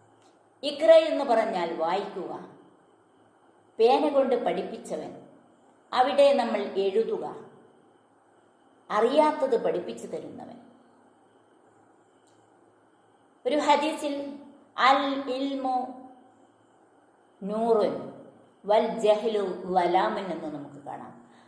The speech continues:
അറിവ് എന്നതൊരു പ്രകാശമാണ്, അറിവില്ലായ്മ അന്ധകാരമാണ്. അപ്പൊ അറിവാകുന്ന ഒരു പ്രകാശമാണ് പരിശുദ്ധ ഖുർആൻ. "അൽ ഖുർആനു നൂറുൻ",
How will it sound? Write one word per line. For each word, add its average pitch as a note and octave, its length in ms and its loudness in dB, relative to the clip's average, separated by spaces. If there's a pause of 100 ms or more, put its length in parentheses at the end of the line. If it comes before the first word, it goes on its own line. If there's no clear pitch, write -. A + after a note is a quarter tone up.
അറിവ് G3+ 380 0
എന്നതൊരു G3 560 -2
പ്രകാശമാണ്, G3 1120 -4 (320)
അറിവില്ലായ്മ E3+ 760 -2
അന്ധകാരമാണ്. F3+ 880 -6 (640)
അപ്പൊ - 200 -6 (140)
അറിവാകുന്ന A#3+ 720 4
ഒരു B3 120 2
പ്രകാശമാണ് A3 1200 -4
പരിശുദ്ധ E3+ 380 -8
ഖുർആൻ. F3+ 360 -8 (560)
"അൽ G#3 120 0
ഖുർആനു F#3+ 840 -4
നൂറുൻ", E3 380 -4